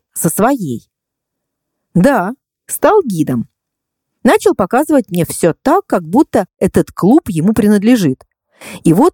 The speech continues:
тут вступили в игру его друзья, которые рассредоточились заранее по разным локациям.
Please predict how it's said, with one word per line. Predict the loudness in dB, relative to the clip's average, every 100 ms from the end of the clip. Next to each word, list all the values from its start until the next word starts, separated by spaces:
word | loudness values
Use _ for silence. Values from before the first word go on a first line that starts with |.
| -2
тут | 0 0
вступили | -2 -6 0 2 4
в | 2
игру | 2 0
его | 2 2 0
друзья, | 2 2 2 -2 -2 -8 _ -6
которые | -2 0 2 0
рассредоточились | -2 -6 -4 -2 2 0 0 -4 -4
заранее | 0 0 0 0
по | -2 -2
разным | -2 0 0
локациям. | 0 -2 -6 -4 -6 -6